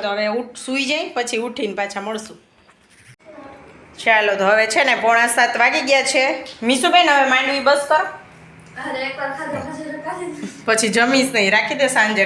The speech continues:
Speaker 1: ખાશું. હવે છે ને પોણા સાત વાગી ગયા, જલ્દી જલ્દી ફટાફટ રસોઈ બનાવવાની છે. એ જો ધાણા મેના, ધાણા ભાજી ભી હિન્દી મેં આ જાતા હે, તો અહીંયા છે ને જો ધાણા ભાજી ભી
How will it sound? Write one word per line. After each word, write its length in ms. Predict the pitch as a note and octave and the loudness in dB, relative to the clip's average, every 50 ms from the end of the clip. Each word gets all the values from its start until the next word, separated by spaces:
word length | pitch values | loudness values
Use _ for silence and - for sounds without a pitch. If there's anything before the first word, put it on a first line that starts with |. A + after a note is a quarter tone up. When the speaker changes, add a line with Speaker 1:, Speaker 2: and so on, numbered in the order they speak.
| - | 0
Speaker 1:
ખાશું. 320 | A3 G3 G3 - - - - - - - - - - - - - - - _ _ _ _ _ _ _ _ - - - - - D#3 F3+ - - - - - - - - - - - - | 0 -2 -2 -4 -8 -14 -18 -20 -20 -20 -20 -20 -20 -20 -20 -20 -20 -20 _ _ _ _ _ _ _ _ -20 -20 -20 -12 -8 -8 -8 -8 -10 -18 -20 -20 -20 -20 -20 -20 -20 -8 -2
હવે 200 | G#3 G#3 A3+ A#3 A#3 - | 2 2 4 4 4 2
છે 80 | D#4 C#4 B3+ | 2 2 2
ને 60 | G#3+ G#3 G#3 G#3 - - - - _ - | 2 2 0 -2 -8 -12 -18 -18 _ 0
પોણા 260 | A#3+ A#3+ A#3+ A#3+ A#3 A#3+ C4+ | 2 4 4 4 4 4 2
સાત 240 | C4 C4+ C4+ C4 B3+ | 2 2 2 2 2
વાગી 200 | C#4 C#4 C#4 A#3+ G#3+ | 2 2 2 2 2
ગયા, 180 | A3 G#3 - A3+ | 2 2 2 2
જલ્દી 240 | A3 A#3 B3 C4 A#3+ B3+ | 2 2 2 2 2 2
જલ્દી 220 | B3 B3+ B3 B3 - | 2 0 0 0 0
ફટાફટ 500 | C4 C4 C4 B3+ B3 - F4+ C#4+ - - A3+ A3+ | 0 2 2 2 2 2 0 0 2 2 2 2
રસોઈ 260 | A3+ A3+ B3 A3 G#3+ G#3 | 2 2 2 2 2 2
બનાવવાની 440 | G#3 G3+ F#3+ F3+ F3 F3 F3 F3 F3 G3+ | 2 2 2 2 2 0 -2 -4 -4 -4
છે. 60 | F3+ F3+ F3+ F#3 | -2 -2 -2 -4
એ 40 | F3+ G#3 | -2 -2
જો 80 | G#3+ G#3 - | -2 0 2
ધાણા 260 | G3+ G3+ G#3 G#3+ G#3+ G#3+ G#3+ | 2 2 2 2 0 0 0
મેના, 240 | G#3+ G#3+ G#3+ G#3+ G#3+ - - - - - - - - _ - - | -2 -2 -4 -6 -8 -14 -20 -20 -20 -20 -20 -20 -20 _ -4 0
ધાણા 260 | G3+ G3+ G#3 G#3+ A3 | 2 2 2 4 2
ભાજી 280 | A3+ A3+ A3+ A3+ A3+ A3+ A#3 | 2 2 2 -2 -4 -4 -4
ભી 160 | A#3 A#3+ B3 B3+ - - - - _ _ _ - - - - - - - - - - - - - _ _ - - - - G#3+ G#3 | -4 -4 -6 -8 -12 -16 -20 -20 _ _ _ -20 -20 -14 -10 -8 -6 -6 -6 -8 -10 -14 -20 -20 _ _ -20 -20 -16 -6 -2 2
હિન્દી 300 | A3+ A#3+ A#3+ A#3 B3 B3 | 2 2 4 4 4 4
મેં 140 | A#3+ B3 A#3+ | 4 4 4
આ 120 | A#3 A#3+ A#3+ | 2 2 2
જાતા 300 | B3+ C4 C4 C#4 C#4 C#4+ D4 | 2 2 2 4 2 2 2
હે, 80 | D#4+ E4+ - - - - - - - - - - _ - | 0 -4 -10 -14 -20 -20 -20 -20 -20 -20 -20 -16 _ 0
તો 60 | G#3 G#3 | 2 4
અહીંયા 260 | G#3+ A3+ A#3 A#3 A#3 C4 | 4 4 4 2 2 2
છે 100 | C#4+ C4 | 2 2
ને 100 | B3+ B3 A#3+ | 4 4 4
જો 60 | A3+ A3 | 4 4
ધાણા 300 | A3 A3 A#3 A#3+ A#3+ A#3 | 2 2 2 2 2 2
ભાજી 240 | B3 A#3+ A#3+ C4 A#3+ A3+ | 2 2 2 0 0 0
ભી 140 | B3+ C#4 D#4+ | 0 -2 -4